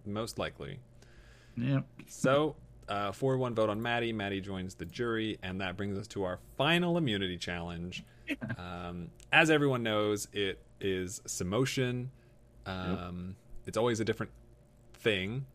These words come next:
Speaker 1: though.
Speaker 2: Mm-hmm.
Speaker 1: Uh, but essentially, we'll be asking you to do something mundane and either do that a lot of times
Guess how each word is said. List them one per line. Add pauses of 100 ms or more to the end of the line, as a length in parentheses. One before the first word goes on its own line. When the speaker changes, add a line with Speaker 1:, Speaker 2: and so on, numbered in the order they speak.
(380)
Speaker 1:
though.
Speaker 2:
Mm-hmm. (260)
Speaker 1:
Uh, (220)
but (180)
essentially,
we'll
be
asking
you
to
do
something
mundane (160)
and (460)
either
do
that (300)
a
lot
of
times